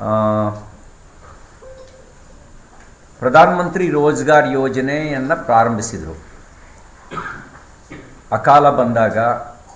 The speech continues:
ಜನರು ಗುಳೆ ಹೋಗೋದನ್ನು ತಪ್ಪಿಸೋದಕ್ಕೆ ಸಣ್ಣ ಪ್ರಮಾಣದಲ್ಲಿ ಪ್ರಾರಂಭ ಆಯಿತು.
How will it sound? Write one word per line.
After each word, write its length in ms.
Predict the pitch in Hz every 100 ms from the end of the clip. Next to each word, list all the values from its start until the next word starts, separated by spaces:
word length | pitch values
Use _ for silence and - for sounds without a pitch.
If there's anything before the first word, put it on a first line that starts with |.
| - - - - - - - - - - 151 - - - - - - 101
ಜನರು 400 | 123 139 139 143
ಗುಳೆ 240 | 123 135
ಹೋಗೋದನ್ನು 460 | 147 131 127 120 127
ತಪ್ಪಿಸೋದಕ್ಕೆ 800 | 120 98 - 104 104 - 110 127
ಸಣ್ಣ 320 | - 147 196 220
ಪ್ರಮಾಣದಲ್ಲಿ 580 | 196 170 139 135 160
ಪ್ರಾರಂಭ 360 | - 107 98 98
ಆಯಿತು. 340 | 82 76 78